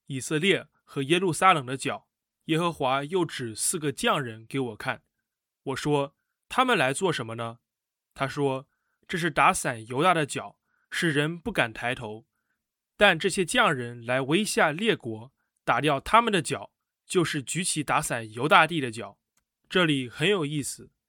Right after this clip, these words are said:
旧约当中提到的脚，在希伯来人看来就是力量和权力。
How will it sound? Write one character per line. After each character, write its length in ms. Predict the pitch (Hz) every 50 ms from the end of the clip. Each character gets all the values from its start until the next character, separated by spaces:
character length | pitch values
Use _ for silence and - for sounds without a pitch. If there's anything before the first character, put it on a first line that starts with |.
| _ _ _ _ _ _ -
旧 160 | - 247 233
约 160 | 220 226 220
当 180 | 202 214 208 202
中 240 | 202 208 214 220 202
提 180 | - - 170
到 140 | 160 175 170
的 80 | 160 151
脚， 380 | - - 135 104 101 110 - _ _ _ _ _ _ _
在 220 | - 185 156 143
希 240 | 131 - - - 233
伯 180 | 208 226 220 202
来 160 | 170 143 147
人 220 | 147 127 127 131
看 200 | 123 - 170 151
来 220 | 131 113 107 110 113
就 180 | - - 156
是 220 | 135 - 139 135 135
力 200 | 160 233 226 170
量 220 | 139 123 101 104 -
和 200 | - - 131 127
权 260 | - - - 113 113
力。 280 | 139 190 170 131 -